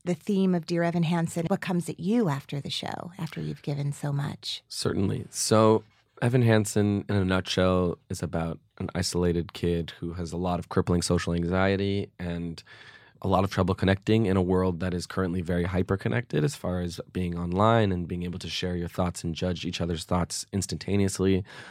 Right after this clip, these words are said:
Speaker 2: which I think just kind of pulls him further and further into himself. And I'm not gonna give away any of the plot, but it's essentially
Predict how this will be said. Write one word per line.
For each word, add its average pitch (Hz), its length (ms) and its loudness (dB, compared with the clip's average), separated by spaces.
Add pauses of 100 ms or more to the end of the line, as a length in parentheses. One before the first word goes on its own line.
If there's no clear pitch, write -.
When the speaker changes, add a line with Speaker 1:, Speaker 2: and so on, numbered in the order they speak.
(120)
Speaker 2:
which - 140 -6
I 92 40 -2
think 90 200 -4
just 87 180 -8
kind 92 160 -6
of - 160 -10 (120)
pulls - 220 0
him 92 80 -2
further 90 240 -2
and 85 120 -2
further 87 180 0
into 85 160 -2
himself. 92 560 0 (720)
And 95 440 2 (140)
I'm 95 380 0
not 95 240 0
gonna 90 140 -2
give 92 100 2
away 92 160 2
any 90 100 2
of 87 80 -2
the 82 80 -6
plot, 92 300 -2
but 92 100 -6
it's - 260 -8 (120)
essentially 92 640 0